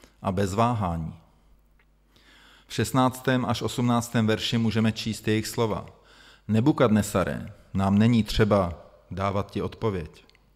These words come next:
Jestliže náš Bůh, kterého my uctíváme, nás bude chtít vysvobodit z rozpálené ohnivé pece, i z tvých rukou, králi,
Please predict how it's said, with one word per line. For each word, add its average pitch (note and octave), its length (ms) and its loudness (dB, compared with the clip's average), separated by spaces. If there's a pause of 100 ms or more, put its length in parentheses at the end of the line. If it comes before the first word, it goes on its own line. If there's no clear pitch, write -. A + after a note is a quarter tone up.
(1080)
Jestliže B2 720 2
náš B2 340 4
Bůh, G#2 400 0
kterého G2+ 600 -2
my A2+ 240 2
uctíváme, F#2 840 -4 (460)
nás G#2 200 -2
bude A2+ 160 2
chtít A2+ 260 -4
vysvobodit A2 760 0 (120)
z F2+ 120 -6
rozpálené A2+ 880 0
ohnivé G#2 440 0
pece, F2+ 420 -6 (1080)
i G2 80 -4
z F#2+ 100 -8
tvých G2 280 -4
rukou, A2 320 0
králi, F2 400 -4